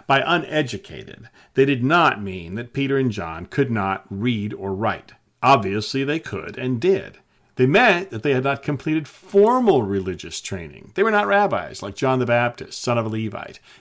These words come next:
Jesus, and Paul. The council warned the apostles to speak no more about Jesus, but Peter replied that they would listen to God and not to men and could not keep quiet about the truth. The council threatened them further, but released them because they found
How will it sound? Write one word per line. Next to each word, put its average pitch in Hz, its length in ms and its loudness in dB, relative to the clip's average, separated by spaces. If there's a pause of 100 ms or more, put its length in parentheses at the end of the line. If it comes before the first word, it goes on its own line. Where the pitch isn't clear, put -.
Jesus, 104 640 -2
and 104 120 -6
Paul. 101 420 -2 (560)
The - 80 -10
council 208 420 4
warned 202 300 4
the 127 100 0
apostles 85 520 -8
to 123 100 -6
speak - 300 -4
no 147 140 0
more 151 320 2
about 101 420 -6
Jesus, - 580 -8 (360)
but 113 180 -6
Peter 220 240 0
replied 95 640 -6
that 110 220 -10
they 123 100 2
would 123 200 -2
listen 113 220 -6
to 101 80 -6
God 95 440 0
and 95 100 -4
not 110 200 -4
to 104 80 -4
men 104 400 -2
and 113 160 -6
could 117 200 -2
not 139 240 2
keep 143 300 -2
quiet 123 420 2
about 113 280 -2
the - 40 -20
truth. - 460 -4 (400)
The 85 100 -14
council 101 400 -6
threatened 127 540 -2
them 92 100 -4
further, 101 420 -2
but 123 160 -10
released 147 420 0
them 127 140 -6
because 117 300 -4
they 107 120 -2
found 120 600 2